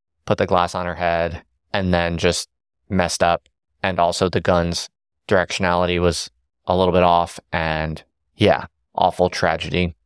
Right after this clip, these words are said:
And you can definitely make the case that this was an awful, unethical, and criminal kind of irresponsibility and negligence, for sure. I think on some level it's obvious it was all of those things. But I have to say, personally,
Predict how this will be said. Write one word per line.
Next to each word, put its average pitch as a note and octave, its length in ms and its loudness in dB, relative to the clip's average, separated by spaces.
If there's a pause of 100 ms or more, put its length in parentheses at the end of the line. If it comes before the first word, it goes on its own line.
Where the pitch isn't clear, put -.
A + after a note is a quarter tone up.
(180)
And C3 160 2
you C3+ 40 -2
can C#3+ 140 2
definitely C#3 300 2
make A2 180 0
the G2 100 2
case F2 280 -2
that E2 240 2 (440)
this G2+ 300 0
was E2+ 260 2 (400)
an F#2+ 120 0 (100)
awful, F2+ 480 4
unethical, E2+ 800 0 (340)
and E2 460 -4 (120)
criminal E2 560 -2 (300)
kind F2+ 300 -2
of E2 100 -6
irresponsibility E2+ 840 0
and E2+ 140 -2
negligence, - 640 -2 (400)
for - 280 0
sure. - 420 0 (320)
I G2 80 -4
think F2 280 -2 (380)
on F#2 140 -2
some F#2 160 0
level E2 220 -4
it's - 100 -6
obvious F2 480 -2 (380)
it G2+ 80 0
was F2 160 -2
all D#2+ 180 2
of - 80 -4
those E2 200 -2
things. E2+ 380 -4 (420)
But B2 100 2
I C#3 60 2
have E3 200 -4
to - 100 -4
say, A#2 180 2
personally, G#2 840 0